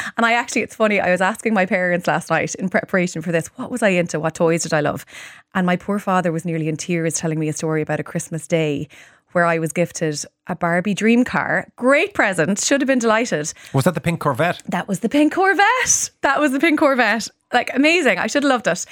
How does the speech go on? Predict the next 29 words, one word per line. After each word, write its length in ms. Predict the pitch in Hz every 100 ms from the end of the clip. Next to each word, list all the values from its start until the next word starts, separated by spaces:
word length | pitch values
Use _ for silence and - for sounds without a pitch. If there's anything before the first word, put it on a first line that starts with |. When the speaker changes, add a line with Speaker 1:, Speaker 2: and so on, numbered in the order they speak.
| - - - -
Speaker 1:
And 140 | 233
himself 440 | 254 226 240 277 262
and 80 | 254
my 100 | 220
poor 360 | - 240 233
old 120 | 214
Uncle 300 | 208 202 196
Gerd 360 | 180 180 175 160
spent 260 | - 165 165
the 100 | 165
entire 480 | 160 180 190 208
day 220 | 185 170 156
trying 200 | 160 151
to 60 |
put 160 | - 160
it 100 | 156
together. 380 | 160 151 113 -
I'm 120 | 160
sure 360 | 170 156 151 - -
you 140 | 190
know 140 | 180 165
the 80 |
frustration 640 | 180 165 - 175 170 - 160
of 100 | 175
trying 220 | 185 175
to 100 | -
put 200 | 240 240
<laughs> 80 | 403
together 420 | - 277 - 320